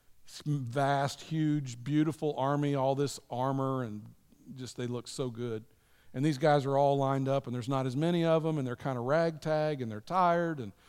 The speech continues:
they're old, and their equipment's not good. Some of 'em got clubs. They, they do not look like they're ready to go to war.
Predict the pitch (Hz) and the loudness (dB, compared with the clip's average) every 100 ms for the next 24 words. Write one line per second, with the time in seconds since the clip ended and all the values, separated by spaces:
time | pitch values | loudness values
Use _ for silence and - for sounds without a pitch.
0 | - - - 120 165 180 175 175 170 127 | -20 -16 -8 -4 0 2 2 2 0 -2
1 | 107 104 _ - 117 - 214 190 185 185 | -6 -10 _ -18 -10 -2 0 0 -4 -2
2 | 180 147 151 160 151 170 160 131 113 - | -2 -2 -2 -2 -2 -4 -4 -4 -8 -8
3 | - 175 175 160 151 147 185 190 151 143 | 0 2 2 0 -6 -6 -2 -2 0 0
4 | 170 156 147 147 131 135 127 123 120 120 | 0 -2 -4 -4 -4 -4 -2 -4 -4 -6
5 | 113 110 123 151 | -6 -6 -4 -6